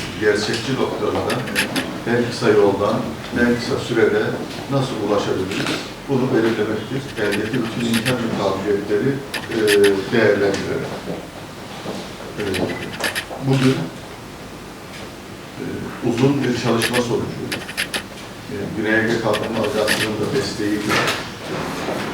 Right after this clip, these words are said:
e, İl İstihdam Kurulu'ndaki, e, paydaşların,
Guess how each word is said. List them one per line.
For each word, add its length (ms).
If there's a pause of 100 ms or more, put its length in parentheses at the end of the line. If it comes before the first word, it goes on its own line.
(180)
e, 40 (440)
İl 180
İstihdam 500
Kurulu'ndaki, 680 (800)
e, 40 (840)
paydaşların, 680